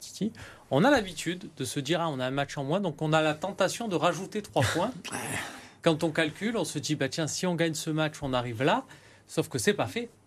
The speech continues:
Speaker 2: Exactement, puisque ça aurait peut-être été le cas hier soir en gagnant
Speaker 1: Mm.
Speaker 2: sur le terrain. Et peut-être que quand le, le match sera, euh, recalé à,
Speaker 1: Mm.
Speaker 2: à une date, euh, ultérieure,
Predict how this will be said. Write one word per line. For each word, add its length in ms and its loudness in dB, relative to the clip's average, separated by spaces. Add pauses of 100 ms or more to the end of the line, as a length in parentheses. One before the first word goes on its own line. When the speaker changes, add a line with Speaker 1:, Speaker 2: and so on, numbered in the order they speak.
(320)
Speaker 2:
Exactement, 600 2
puisque 260 0
ça 140 0
aurait 120 2
peut-être 600 2 (400)
été 240 4
le 60 -2
cas 180 0
hier 220 2
soir 240 0
en 80 -2
gagnant 260 2
Speaker 1:
Mm. 40 4
Speaker 2:
sur 200 0
le 100 2
terrain. 360 0 (280)
Et 60 -6
peut-être 380 0
que 80 2
quand 280 0
le, 280 4
le 120 2
match 300 2
sera, 380 0
euh, 440 0
recalé 640 2
à, 140 0
Speaker 1:
Mm. 460 -2
Speaker 2:
à 80 0
une 160 2
date, 320 0
euh, 180 2
ultérieure, 600 0